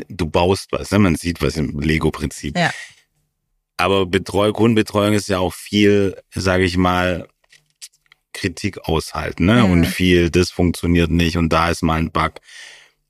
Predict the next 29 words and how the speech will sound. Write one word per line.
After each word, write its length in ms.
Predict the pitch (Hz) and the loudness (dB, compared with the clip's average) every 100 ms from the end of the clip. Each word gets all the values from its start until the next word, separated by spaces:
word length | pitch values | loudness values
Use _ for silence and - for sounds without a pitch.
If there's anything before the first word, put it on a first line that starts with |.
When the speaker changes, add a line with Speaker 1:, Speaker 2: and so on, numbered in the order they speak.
| _ _ _ _ _ _ _ _ - | _ _ _ _ _ _ _ _ -4
Speaker 1:
Wie 160 | 95 | -2
gehen 240 | 95 107 101 | 0 2 2
eure 240 | 95 101 | 2 2
Leute 300 | 98 98 101 | 4 2 2
damit 280 | 92 92 104 | 2 2 4
um 140 | 117 | 4
und 100 | 117 | 4
vor 120 | - | 2
allem 160 | 90 95 | 2 2
auch, 160 | 90 - | 0 -2
wie 220 | 80 92 | -2 0
schaffst 400 | - 90 87 - | 0 -2 -4 -4
du 80 | 104 | 0
das, 240 | 98 92 | 2 2
dein 240 | - 85 85 | 0 0 0
Team 300 | - 104 104 | 0 2 4
da, 340 | 92 90 85 | 4 2 0
ja, 220 | 80 95 | 0 0
diesen, 580 | 90 87 82 87 85 76 _ _ - 67 60 _ _ | 0 -4 -2 0 0 -4 _ _ -20 -20 -20 _ _
da 240 | - 85 95 | -8 -2 0
motiviert 500 | 92 - 87 98 - | 0 0 0 0 0
bleibt, 240 | 76 71 | -4 0
ne? 80 | 87 | 2
Ich 120 | 87 | 2
vergleiche 340 | 87 90 90 - | 2 2 2 -2
das 160 | 85 | -4
gern 160 | 87 87 | 0 2
mit 140 | 85 | 0
einer, 220 | 85 85 | 0 -2